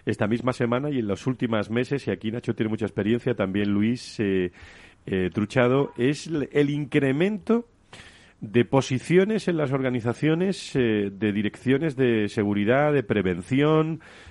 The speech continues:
eh, de dirección médica, eh,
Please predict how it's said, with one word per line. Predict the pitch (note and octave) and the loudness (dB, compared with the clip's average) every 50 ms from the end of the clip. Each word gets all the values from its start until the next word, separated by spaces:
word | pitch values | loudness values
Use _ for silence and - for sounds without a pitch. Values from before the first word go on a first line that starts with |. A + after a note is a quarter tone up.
| - _ - | -20 _ -4
eh, | - G2+ G2+ G2 F#2+ F#2+ F#2+ F#2+ F#2+ F#2 F#2 F2 D2 - - - | 0 0 2 2 2 2 2 0 0 0 -2 -2 -4 -6 -8 -10
de | F2+ E2+ F#2 F#2+ G2 G#2 G#2+ G2+ F2+ A2+ A2+ A2 | -10 -12 -12 -10 -10 -10 -10 -4 -2 -2 0 0
dirección | A2+ G#2+ A2+ - - C3+ E3+ F#3 E3+ E3 | 2 0 0 -2 4 6 6 6 6 4
médica, | E3+ F3 E3 E3+ D#3+ - F3+ F3 F#3+ G3+ - - | 2 2 2 0 0 2 2 2 2 0 -4 -6
eh, | - A#2 G#2+ G#2 G2+ G2 G2 F#2+ F#2+ F#2+ F#2+ F#2 F2+ F#2 F#2+ F#2 | -4 -2 0 2 2 2 2 2 0 0 0 -2 -2 -4 -4 -6